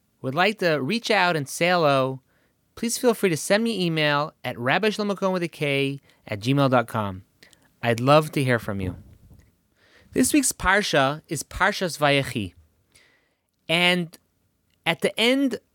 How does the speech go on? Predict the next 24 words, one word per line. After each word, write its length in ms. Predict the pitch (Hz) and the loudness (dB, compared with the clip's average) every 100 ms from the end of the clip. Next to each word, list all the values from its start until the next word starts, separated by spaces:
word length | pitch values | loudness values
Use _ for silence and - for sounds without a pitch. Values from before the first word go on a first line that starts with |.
| _ _ - | _ _ -4
of 140 | 151 | 0
this 140 | 208 220 | 0 0
week's 140 | 190 | -2
Torah 300 | - 196 175 | 0 0 0
portion, 680 | - 196 196 165 135 135 147 _ _ _ _ _ - | 2 2 2 2 2 2 -6 _ _ _ _ _ 0
we 160 | 180 | 2
will 360 | 190 185 185 175 | 4 4 4 2
be 160 | 147 | -2
finishing 680 | 170 - 254 285 254 226 208 | -6 0 2 2 2 2 2
the 80 | 170 | 2
book 340 | 131 208 240 196 | 0 -2 0 0
of 140 | 156 | -2
Genesis, 580 | 160 175 190 - 185 151 | 0 2 2 2 0 0
the 100 | 151 | -2
book 240 | 123 202 | 0 0
of 160 | 196 147 | 0 0
Bereshis, 840 | 143 147 175 - 180 170 - - - - _ _ _ _ - | 2 2 2 2 2 0 -4 -10 -16 -20 _ _ _ _ 0
and 160 | 165 | 2
we 100 | 175 | 4
will 180 | 170 165 | 4 2
say, 480 | 151 - 240 214 180 165 | 0 0 2 4 2 0
"Chazak, 600 | 170 170 143 196 233 233 | 0 0 0 0 -2 -4
chazak, 720 | - 185 180 160 196 226 - | -4 0 0 0 2 2 -2
v'nischazek." 1040 | 151 160 170 226 - 180 156 143 117 - | -4 -2 0 -2 0 0 2 2 2 -6